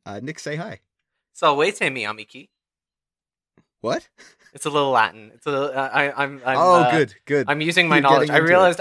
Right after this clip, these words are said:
Speaker 2: I was, I was, I had too many vanilla hellos, so I, uh, I figured I would, uh, use, use my little bit of knowledge to
Speaker 1: Okay,
Speaker 2: do some
Speaker 1: good.
Speaker 2: greeting.
Speaker 1: To spice it up.
Speaker 2: Yeah.
Speaker 1: No, it's good. And I'm, and I'm excited to have you back so we can continue through the story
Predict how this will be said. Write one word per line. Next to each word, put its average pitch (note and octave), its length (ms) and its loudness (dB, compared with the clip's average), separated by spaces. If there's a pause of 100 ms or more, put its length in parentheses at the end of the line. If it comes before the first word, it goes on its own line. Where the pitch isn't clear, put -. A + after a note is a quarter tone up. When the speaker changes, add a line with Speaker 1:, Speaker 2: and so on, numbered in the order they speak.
Speaker 2:
I E3 180 4
was, E3+ 200 -8
I D3 80 -2
was, D#3+ 240 -6
I D3+ 140 -4
had D#3 200 -8
too F3+ 140 -14
many F#3 140 -8
vanilla C3 520 -4
hellos, B2 560 -6
so C3 200 -6
I, A#2 140 -2
uh, A2 160 -2
I G#2+ 80 -14
figured - 280 -16
I A2+ 80 -6
would, A2+ 220 -12
uh, - 240 -20 (100)
use, A#2+ 240 -20 (200)
use A#2+ 280 -20
my A2+ 140 -18
little A2+ 240 -14
bit G#2+ 220 -14
of G#2 120 -20
knowledge - 540 -20 (840)
to - 280 -14
Speaker 1:
Okay, A2+ 160 -10
Speaker 2:
do - 20 -16
some A2+ 40 -14 (100)
Speaker 1:
good. G#2+ 80 -8
Speaker 2:
greeting. G#2+ 280 -20
Speaker 1:
To B2+ 80 -10
spice - 340 -6
it G#2+ 60 -10
up. B2 160 -12 (500)
Speaker 2:
Yeah. A#2+ 140 -20 (1000)
Speaker 1:
No, C3 100 -4
it's C3 120 -8
good. F3 180 -6
And C3+ 100 -4
I'm, E3 240 -4
and D3+ 80 -4
I'm A#3 120 -4
excited G#3+ 200 -4
to F3+ 60 -6
have D#3 100 -4
you C#3+ 80 -8
back D3 220 -4
so C#3+ 100 -10
we B2+ 100 -8
can B2+ 120 -20
continue C#3+ 600 -4
through B2 200 -8
the A2+ 80 -10
story B2 580 -6